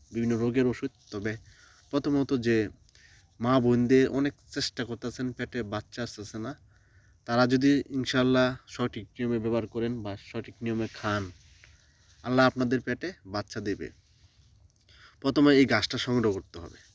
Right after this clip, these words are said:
এই গাছটা কোথায় পাবেন অনেকে বলেন, এই গাছটা তো আমি চিনি না, এটা মাটি থেকে হয়। দেখেন এই জায়গায় মাটি থেকে কিন্তু হয়েছে, ঠিক আছে? গাছটা আগে ভালো করে চিনে রাখেন, কেন গাছ চিনলে আপনি এটা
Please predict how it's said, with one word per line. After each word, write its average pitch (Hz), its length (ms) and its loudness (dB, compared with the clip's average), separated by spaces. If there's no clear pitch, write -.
এই 110 100 -6
গাছটা 113 300 -4
কোথায় 131 280 2
পাবেন 101 280 -2
অনেকে 104 280 -8
বলেন, 98 240 -2
এই 107 120 -2
গাছটা 113 240 -2
তো - 60 -4
আমি 110 180 -2
চিনি 127 260 2
না, 139 60 2
এটা 123 200 2
মাটি 139 200 4
থেকে 113 240 2
হয়। 92 240 -6
দেখেন 123 200 -2
এই 135 80 4
জায়গায় 131 240 2
মাটি 120 240 0
থেকে 113 220 0
কিন্তু 104 240 -8
হয়েছে, - 260 -12
ঠিক - 180 -20
আছে? - 160 -12
গাছটা 127 280 4
আগে 131 140 4
ভালো 120 240 4
করে 131 180 6
চিনে 170 240 10
রাখেন, 92 200 -4
কেন 117 120 -4
গাছ 120 160 0
চিনলে 170 260 6
আপনি - 160 -2
এটা 127 160 -6